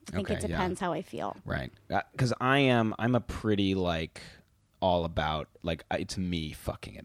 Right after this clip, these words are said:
Speaker 2: up. Like, I am, I
Speaker 1: Yeah.
Speaker 2: am the, the main actor of
Speaker 1: Yeah.
Speaker 2: my own fucked upness.
Speaker 1: I've made bad choices, and I keep making bad choices, and
Speaker 2: Yeah.
Speaker 1: here I am.
Speaker 2: Right.
Speaker 1: Yeah.
Speaker 2: Um,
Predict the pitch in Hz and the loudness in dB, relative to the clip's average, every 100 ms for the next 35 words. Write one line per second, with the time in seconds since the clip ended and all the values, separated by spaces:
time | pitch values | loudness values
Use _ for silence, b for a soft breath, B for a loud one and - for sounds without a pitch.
0 | - - - 85 - 107 107 101 117 113 | -12 -10 -6 -6 -2 0 2 2 4 4
1 | 110 101 98 92 90 90 90 90 87 85 | 4 4 2 2 0 0 0 0 0 0
2 | 78 78 82 - 87 76 73 262 254 202 | -2 -6 -8 -4 -4 0 6 10 10 10
3 | 85 82 80 80 76 92 - - - 85 | 4 0 0 -2 -4 -10 -14 -16 -4 -4
4 | - 80 - - - - 233 233 247 247 | -4 -8 -8 -10 -12 2 4 8 8 8
5 | 208 226 254 277 - 233 214 - 214 214 | 10 12 12 12 6 6 4 4 4 4
6 | 226 - 208 196 185 - 254 233 214 202 | 2 0 0 0 0 -2 0 0 -4 -2
7 | 196 180 180 202 185 196 185 185 196 175 | 0 0 0 0 0 0 -2 0 0 0
8 | 156 147 73 190 - - 62 - - - | -2 -4 -6 -10 -8 -8 -8 -10 -10 -6
9 | 76 - _ _ _ - 90 90 87 | -6 -8 _ _ _ -6 -4 -4 -6